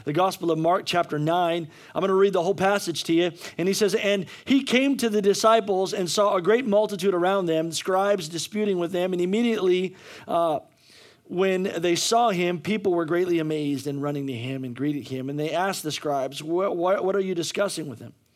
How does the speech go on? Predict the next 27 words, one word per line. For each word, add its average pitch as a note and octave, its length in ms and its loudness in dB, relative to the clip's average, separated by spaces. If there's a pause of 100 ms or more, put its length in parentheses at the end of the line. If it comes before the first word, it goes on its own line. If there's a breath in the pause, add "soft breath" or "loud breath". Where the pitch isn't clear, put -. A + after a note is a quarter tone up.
(400 soft breath)
And D3+ 120 -6
one F#3 120 0
of G3+ 60 0
the F#3 80 0
crowd F3 240 2
answered E3 320 -2
and D3+ 100 -6
said, D#3 240 -2
'Teacher, E3+ 420 -4 (440 loud breath)
I F3 60 -2
brought G3+ 300 2
you A#3 120 2
my F3+ 180 0
son D3+ 520 -2 (560 soft breath)
who G3 140 0
was E3 260 2
mute, G#3 460 -2
who D#3+ 120 -4
was F3 160 0
a E3+ 60 -2
mute F3+ 240 -2
spirit. E3 520 -2 (320 loud breath)
And D#3+ 100 -4
whenever A3 260 2
he G3 160 0
seizes F#3 460 -2
him, D#3 340 -4